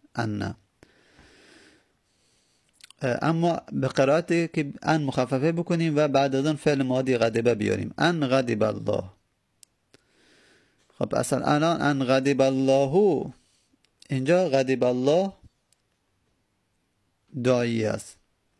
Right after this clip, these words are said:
فعل ماضیه، اما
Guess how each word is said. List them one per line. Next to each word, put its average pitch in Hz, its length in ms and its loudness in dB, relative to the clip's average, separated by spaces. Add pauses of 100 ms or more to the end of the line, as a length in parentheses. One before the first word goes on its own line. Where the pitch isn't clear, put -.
(840)
فعل 117 240 -2
ماضیه، 131 680 0 (100)
اما 123 460 -2